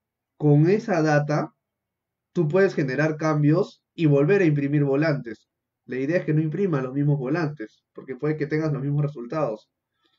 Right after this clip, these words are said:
Entonces, tienes que modificar, eh, la herramienta, lanzar de nuevo el experimento, que son imprimir los volantes y salir a repartirlos, y medir nuevamente los resultados.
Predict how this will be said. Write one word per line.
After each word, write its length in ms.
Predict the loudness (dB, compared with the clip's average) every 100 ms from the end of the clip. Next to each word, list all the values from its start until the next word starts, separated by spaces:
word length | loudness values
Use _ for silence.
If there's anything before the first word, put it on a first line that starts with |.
| _ _ _ _ _ _ _
Entonces, 680 | -14 -6 -2 0 0 -4 -10 _ _ _
tienes 240 | 2 2
que 140 | 2 2
modificar, 760 | 2 0 -4 -6 -2 -2 -4 _ _ _ _ _ _ _ _ -14
eh, 800 | -10 -6 -6 -8 -8 -8 -10 -16 _
la 200 | -4 6 6
herramienta, 960 | 6 4 2 2 2 2 0 -2 -4 _ _ _ _ _ -6
lanzar 580 | -2 -2 -2 2 2 4
de 80 |
nuevo 220 | 4 2 2
el 80 |
experimento, 720 | 0 -2 -4 -2 0 0 -2 -6
que 100 | -8
son 220 | -8 -6
imprimir 340 | -6 -6 -4
los 80 | -2
volantes 420 | -2 -2 -2 -4
y 40 | -6
salir 180 | -6
a 80 | -4
repartirlos, 840 | -2 -2 -4 -2 -2 -2 -2 -6 _ _ _ _ _ _ _ -8
y 140 | -2
medir 320 | 2 4 2
nuevamente 600 | 0 -2 -2 -2 -2 0
los 120 | 2 0
resultados. 800 | -2 -10 -4 -2 -2 -8 -16